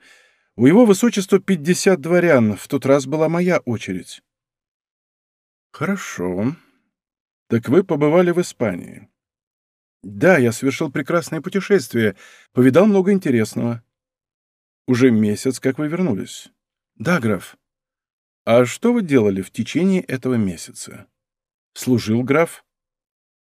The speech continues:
«Не заезжали ко мне в Ля Фер?» Рауль покраснел. Атос посмотрел на него спокойно, но пристально.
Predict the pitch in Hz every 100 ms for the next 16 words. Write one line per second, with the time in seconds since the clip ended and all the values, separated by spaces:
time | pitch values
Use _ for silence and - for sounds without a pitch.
0 | _ _ _ 104 120 139 107 147 139 156
1 | 247 226 - 180 160 135 110 117 139 -
2 | - - _ _ _ _ _ _ _ _
3 | _ _ - 107 110 170 - 139 139 120
4 | 117 87 - _ _ _ _ _ _ _
5 | _ _ _ _ 104 113 196 208 - 170
6 | 165 151 156 139 131 123 117 - 107 -
7 | 165 202 190 175 170 - 110 - - 85
8 | 76 - -